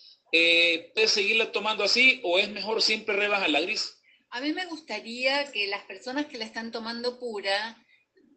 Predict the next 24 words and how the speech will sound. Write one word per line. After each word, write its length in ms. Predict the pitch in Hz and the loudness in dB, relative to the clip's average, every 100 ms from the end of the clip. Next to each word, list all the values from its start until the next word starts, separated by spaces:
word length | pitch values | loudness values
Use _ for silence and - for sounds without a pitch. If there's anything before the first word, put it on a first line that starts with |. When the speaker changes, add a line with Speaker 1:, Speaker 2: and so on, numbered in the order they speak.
| - - - - 147 | -20 -20 -20 -14 -6
Speaker 1:
Sí. 180 | 156 | -6
Speaker 2:
mm, 160 | - - | -8 -12
observen 500 | 214 - 269 294 285 | -12 -6 -2 0 0
cómo 220 | 262 262 | -2 -4
se 160 | 277 226 | -6 -12
sienten, 800 | - 262 311 262 190 175 170 160 | -10 -2 -2 -2 -6 -8 -10 -14
porque, 180 | 185 196 | -12 -12
por 140 | 214 | -12
ejemplo, 260 | 220 247 247 | -10 -8 -8
yo 200 | 240 302 | -8 -6
también 420 | 285 269 302 294 | -4 -2 0 0
Speaker 1:
Ajá. 60 | 233 | -2
Speaker 2:
la 60 | |
tomo 340 | 208 196 196 - | -6 -8 -10 -10
pura, 640 | 185 180 175 160 156 - _ _ - - - | -10 -6 -6 -6 -8 -14 _ _ -20 -20 -20
y 160 | 240 233 | -10 -4
Speaker 1:
Ya. 80 | 240 | -4
Speaker 2:
entonces, 580 | 233 262 269 285 285 233 | 0 -2 0 -2 -4 -6
este, 1040 | 220 - 226 208 208 208 - 196 196 - - - - - - | -8 -8 -8 -6 -6 -6 -8 -14 -18 -20 -20 -20 -20 -20 -10
creo 380 | 247 269 302 294 | -4 -2 -2 -4
que 320 | 262 254 262 | -4 -4 -6
es 120 | 262 | -4
importante 600 | 285 262 233 240 254 254 | -4 -6 -6 -6 -6 -4
observar 960 | 254 254 - 202 202 220 226 262 277 | -6 -6 -8 -8 -4 -2 0 -2 -6